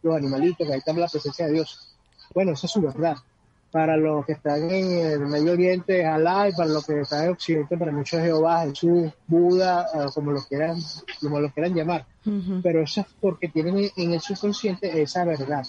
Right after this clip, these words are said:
Speaker 1: ¿no? De que Dios es, es esta persona, de que Dios es esta imagen, de que Dios es esto, Dios es aquello. Pero la verdad nadie la tiene, sino que cada quien la asume como tal, y dependiendo el,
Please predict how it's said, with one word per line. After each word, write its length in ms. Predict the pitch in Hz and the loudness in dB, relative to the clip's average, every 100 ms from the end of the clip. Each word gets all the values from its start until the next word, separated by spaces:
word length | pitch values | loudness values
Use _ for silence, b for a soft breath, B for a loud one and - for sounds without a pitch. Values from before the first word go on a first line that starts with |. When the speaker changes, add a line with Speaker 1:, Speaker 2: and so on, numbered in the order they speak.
| - | -10
Speaker 1:
¿no? 180 | 127 123 _ _ - | -12 -12 _ _ -2
De 140 | 156 | 0
que 160 | 156 151 | 2 2
Dios 260 | 165 185 170 | 2 2 -2
es, 100 | 156 - | -6 -6
es 180 | 175 160 | -2 -2
esta 160 | 175 196 | 0 -4
persona, 480 | - - 190 190 185 | -6 -2 0 2 0
de 60 | 165 | 0
que 100 | 147 | 0
Dios 160 | 147 | 0
es 60 | 170 | 0
esta 140 | - | 0
imagen, 440 | 170 170 196 190 180 | 0 2 0 0 0
de 80 | 160 | 0
que 160 | 147 | 0
Dios 340 | 143 147 156 160 | 0 0 -2 -2
es 160 | 180 185 | 0 -2
esto, 240 | - 185 | -2 -2
Dios 100 | 156 | 0
es 260 | 143 151 147 | 0 -2 -2
aquello. 300 | 170 131 - _ _ _ _ _ | -2 -4 -8 _ _ _ _ _
Pero 220 | - 170 160 - | -2 0 -2 0
la 160 | 175 | 2
verdad 360 | 165 160 175 202 196 - | 4 4 2 0 -2 -4
nadie 420 | 175 175 175 190 | -2 0 2 2
la 120 | 175 135 | 0 0
tiene, 360 | 196 180 143 | 0 0 -2
sino 260 | - 151 147 | -4 -4 -2
que 120 | 175 | -2
cada 240 | 185 190 | -2 -2
quien 180 | 180 175 | 0 0
la 60 | 180 | 2
asume 420 | - 202 185 196 | 0 0 0 0
como 220 | 165 202 | 0 -2
tal, 300 | 208 185 175 - | 0 -2 -2 -4
y 100 | 196 | 2
dependiendo 720 | 175 160 156 156 180 196 214 - | 2 2 0 2 2 2 0 0
el, 360 | 170 151 147 | 0 2 0